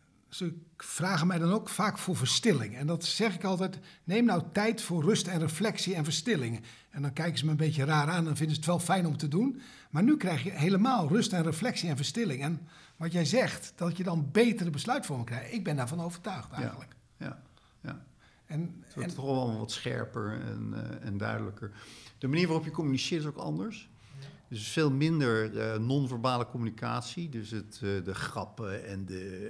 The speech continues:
Speaker 2: en de, eh, die, die, die heb je niet. Dus, dus, het is een andere manier. Maar je wordt ook wel gedwongen om je gedachten duidelijker te formuleren.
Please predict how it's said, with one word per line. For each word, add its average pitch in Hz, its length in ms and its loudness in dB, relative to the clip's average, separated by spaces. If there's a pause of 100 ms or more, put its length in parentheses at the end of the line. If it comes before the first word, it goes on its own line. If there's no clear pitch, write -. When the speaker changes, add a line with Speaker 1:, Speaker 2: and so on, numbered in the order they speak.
Speaker 2:
en 98 180 -8
de, 95 340 -10 (1000)
eh, 110 80 -12 (360)
die, 120 300 -10
die, 123 420 -10 (100)
die 120 300 -6
heb 107 160 -10
je 113 140 -6
niet. 110 220 -4
Dus, 110 240 -8
dus, 107 280 -6
het 120 320 -8
is 113 120 -6
een 123 100 -4
andere 131 300 0
manier. 113 260 2
Maar 165 80 2
je 147 60 4
wordt 131 160 -2
ook 104 160 -4
wel 123 140 2
gedwongen 113 520 0
om 117 200 0
je 110 80 0
gedachten 107 960 -4
duidelijker 110 440 0
te - 80 -14
formuleren. 98 840 -4